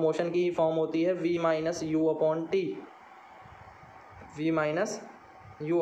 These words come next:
upon T। इस formula से हम calculate कर पाएंगे। A और M की value पहले से है, तो A और M की multiply करके force आ जाएगा। तो ये तो, ये हो गया खुद से कैसे solve करना है।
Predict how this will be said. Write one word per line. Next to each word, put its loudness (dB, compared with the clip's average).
upon 4
T। 2
इस -2
formula 4
से -2
हम 4
calculate 4
कर 4
पाएंगे। 0
A 0
और 2
M 2
की 4
value 4
पहले 2
से 2
है, -2
तो -6
A 6
और 4
M -2
की 0
multiply 4
करके 0
force 2
आ 4
जाएगा। 0
तो -4
ये 2
तो, 2
ये 2
हो 2
गया 0
खुद 0
से 2
कैसे 2
solve 2
करना 2
है। -4